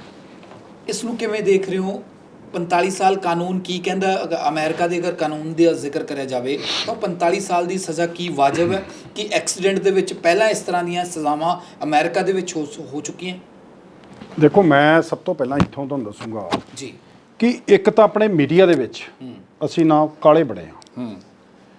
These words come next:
Speaker 2: ਪਹਿਲਾਂ ਤਾਂ ਉਹ ਨੈਗੇਟਿਵਿਟੀ 'ਚ ਉਹ ਫਟਾਫਟ
Speaker 1: ਹੂੰ।
Speaker 2: ਉਹ ਜਿਹੜੀ ਇੱਕ ਵੀਡੀਓ ਹੱਥ ਲੱਗ ਗਈ,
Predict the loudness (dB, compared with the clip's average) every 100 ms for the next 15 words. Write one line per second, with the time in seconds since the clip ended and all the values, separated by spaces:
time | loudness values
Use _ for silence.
0 | _ -2 4 6 4 6 6 6 4 2
1 | 4 4 4 2 2 2 0 -2 -14 -18
2 | -8 -6 2 4 6 4 0 -8 _ -14
3 | -6 -2 0 0 0 2 4 4 2 -4
4 | -6 -12